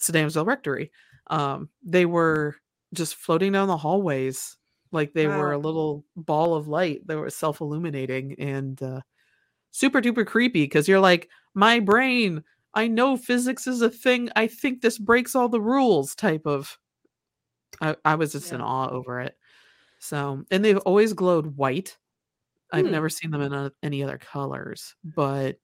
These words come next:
Speaker 1: um, I
Speaker 3: So
Speaker 1: like this
Speaker 3: orbs you
Speaker 1: story.
Speaker 3: can
Speaker 1: Thanks, Brad.
Speaker 3: physically see,
Speaker 1: Sorry?
Speaker 3: right? Orbs you can physically see.
Speaker 1: Yeah. Yeah.
Speaker 3: And
Speaker 2: That's
Speaker 3: if they
Speaker 2: because
Speaker 3: show
Speaker 2: you
Speaker 3: up
Speaker 2: like
Speaker 3: on
Speaker 2: on
Speaker 3: your
Speaker 2: your camera. Yeah.
Speaker 3: it's just dust when you take a picture of 'em.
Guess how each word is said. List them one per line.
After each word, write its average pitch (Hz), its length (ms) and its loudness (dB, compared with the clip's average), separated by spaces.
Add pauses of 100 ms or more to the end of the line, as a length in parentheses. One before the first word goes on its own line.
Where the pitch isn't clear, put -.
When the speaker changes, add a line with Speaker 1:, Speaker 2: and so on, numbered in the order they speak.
(200)
Speaker 1:
um, 160 360 -12 (500)
I 175 80 6
Speaker 3:
So 190 60 8
Speaker 1:
like 311 180 8
this 285 180 10
Speaker 3:
orbs - 20 -6
you 320 60 -8
Speaker 1:
story. 147 220 0
Speaker 3:
can 233 240 -4
Speaker 1:
Thanks, 240 200 2
Brad. 165 220 0
Speaker 3:
physically 160 100 -6
see, 151 400 -8 (540)
Speaker 1:
Sorry? 196 260 8
Speaker 3:
right? 170 160 -4 (280)
Orbs 226 320 2
you 240 80 -6
can 196 180 -8
physically 185 480 -6
see. - 340 -10 (200)
Speaker 1:
Yeah. - 140 2 (840)
Yeah. 147 160 -2 (400)
Speaker 3:
And 220 140 2
Speaker 2:
That's 208 100 2
Speaker 3:
if 202 80 4
they 220 60 6
Speaker 2:
because 220 180 6
Speaker 3:
show 262 140 0
Speaker 2:
you 247 40 6
Speaker 3:
up 240 60 10
Speaker 2:
like 277 100 6
Speaker 3:
on 214 120 6
Speaker 2:
on 262 40 4
Speaker 3:
your 247 100 4
Speaker 2:
your 233 120 0 (100)
camera. 185 460 -6
Yeah. 175 420 -6
Speaker 3:
it's 214 220 -2
just 208 300 -2
dust 190 360 2
when 170 360 -12
you 185 120 -8
take 185 200 -6
a - 20 -20
picture 170 260 -8
of 160 100 -6
'em. 160 280 -14